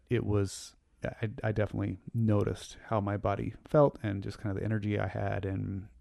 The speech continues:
just all that stuff was so much better. So if we're gonna layer these two things together, right, we've got, you can reduce your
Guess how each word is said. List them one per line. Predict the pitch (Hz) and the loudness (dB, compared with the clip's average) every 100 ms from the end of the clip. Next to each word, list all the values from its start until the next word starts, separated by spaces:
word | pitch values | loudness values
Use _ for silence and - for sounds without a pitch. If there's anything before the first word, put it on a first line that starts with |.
| - | -16
just | - - - - 98 | -14 -14 -16 -10 -6
all | - - | -4 -4
that | - | -6
stuff | - - - | -8 -10 -6
was | 117 | -8
so | - - 113 | -8 -10 -6
much | - - | -6 -6
better. | - - - - - - - - - | -6 -6 -8 -16 -20 -18 -18 -18 -18
So | - 120 104 98 - - - _ _ - | 0 4 6 4 -4 -18 -20 _ _ -2
if | 127 | 4
we're | 127 | 6
gonna | 120 110 | 6 6
layer | 104 117 135 127 117 117 - - - - - - | 6 8 10 10 8 4 -2 -14 -18 -18 -18 -10
these | 131 120 117 117 | 2 8 8 6
two | - 123 113 | 4 4 4
things | - 113 104 104 - | 4 2 2 2 -2
together, | - 95 117 135 107 95 107 117 - | -4 2 6 8 6 4 2 0 -2
right, | 107 107 | 0 2
we've | 110 110 | 2 4
got, | 113 104 - - - _ - | 4 4 0 -8 -20 _ 4
you | 147 | 6
can | - 135 117 | 12 12 12
reduce | 113 123 147 185 - | 12 12 12 12 10
your | 127 120 113 104 | 8 10 8 6